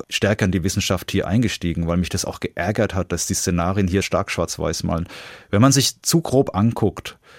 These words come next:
wie ein linearer Verlauf von K-I-Entwicklungen und Systemen ist und was der möglicherweise, was dieser Verlauf dann bringt für den Einsatz von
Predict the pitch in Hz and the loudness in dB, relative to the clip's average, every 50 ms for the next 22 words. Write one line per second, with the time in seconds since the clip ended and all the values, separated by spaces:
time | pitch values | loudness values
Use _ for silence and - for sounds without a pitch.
0 | - - - _ - 87 107 110 104 107 107 117 127 127 113 104 98 101 107 104 | -20 -20 -18 _ -2 2 4 4 6 6 6 6 6 6 6 6 6 6 4 4
1 | 107 107 - - 101 101 98 92 95 117 131 - - - 101 101 - - - 87 | 2 0 2 2 2 4 4 4 4 2 2 0 0 0 0 0 0 0 -2 -2
2 | - 117 123 135 135 - 107 92 80 101 123 123 - - 127 123 123 117 90 104 | 0 0 2 2 2 2 2 2 2 0 0 0 0 0 2 2 4 2 2 2
3 | 92 - - - - 104 - - - 110 120 117 113 101 92 90 85 87 85 85 | 0 -2 -4 -4 -2 -2 -2 0 2 2 4 4 6 4 4 4 2 0 -2 -4
4 | - _ - _ _ _ _ _ - 123 170 180 - - - - 107 87 101 101 | -8 _ -20 _ _ _ _ _ 2 2 4 4 2 0 0 0 0 2 2 0
5 | - - 110 101 101 101 113 113 - 120 - - 113 95 101 101 101 - 98 92 | 2 2 2 4 4 4 4 4 2 0 2 2 2 4 4 2 2 2 0 0
6 | - - 117 - 110 98 - 104 92 92 110 131 131 - 110 98 92 - - 107 | 2 2 2 2 2 2 2 2 4 4 4 4 4 4 2 2 2 2 2 2
7 | 123 127 - - 117 98 101 95 - 95 107 113 - 127 - - - 104 101 95 | 2 0 0 0 2 2 2 2 2 2 2 2 2 2 0 0 2 2 2 2